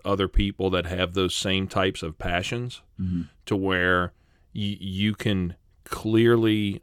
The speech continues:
Speaker 1: identify and connect with people on that common ground. And then they see that there's something different about you and they want that. And that, that's, that's, that's especially true what I've found. And you're a big hunter too. So you,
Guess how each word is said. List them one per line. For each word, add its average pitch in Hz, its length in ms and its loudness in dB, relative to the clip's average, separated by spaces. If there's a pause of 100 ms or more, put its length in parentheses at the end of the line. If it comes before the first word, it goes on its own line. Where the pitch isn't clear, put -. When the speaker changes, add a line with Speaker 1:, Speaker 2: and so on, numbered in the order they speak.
(100)
Speaker 1:
identify 90 880 -2
and 85 160 -6
connect 90 460 -2
with 90 220 -4
people 87 400 2
on 90 200 -2
that 87 240 -4
common 90 360 -4
ground. 85 460 -6 (580)
And 90 240 -2
then 90 600 0
they 90 260 -2
see 104 320 -2
that 95 160 0
there's 90 180 -2
something 85 500 -4
different 82 460 -6 (720)
about 82 380 -6
you - 160 -12 (160)
and 82 100 -8
they 80 100 -6
want 80 280 -6
that. - 220 -14 (160)
And 95 120 -4
that, 90 140 -4
that's, - 300 0
that's, - 420 0 (340)
that's - 200 0
especially 107 500 4
true 104 240 4
what 92 160 4
I've 87 160 4
found. 87 480 0 (380)
And 101 160 2
you're 107 140 6
a 92 40 4
big 90 200 2
hunter 98 260 2
too. 98 220 2
So - 160 -2
you, 95 380 0